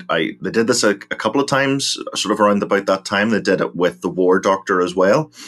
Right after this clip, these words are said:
where they just gave one writer, it was Rob Valentine in that case, they gave one writer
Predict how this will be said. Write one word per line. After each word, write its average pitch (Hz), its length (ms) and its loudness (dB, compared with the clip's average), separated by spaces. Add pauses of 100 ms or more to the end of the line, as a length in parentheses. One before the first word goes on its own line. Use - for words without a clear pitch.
(300)
where 95 100 0
they 90 140 4
just 87 280 -2
gave 90 300 0
one 92 220 2
writer, 87 400 4
it 87 80 -4
was 85 120 -12
Rob 85 200 2
Valentine 82 480 -2
in 82 80 -6
that 82 160 -6
case, 85 200 -4
they - 100 -8
gave 80 120 -2
one 87 200 -2
writer 85 380 0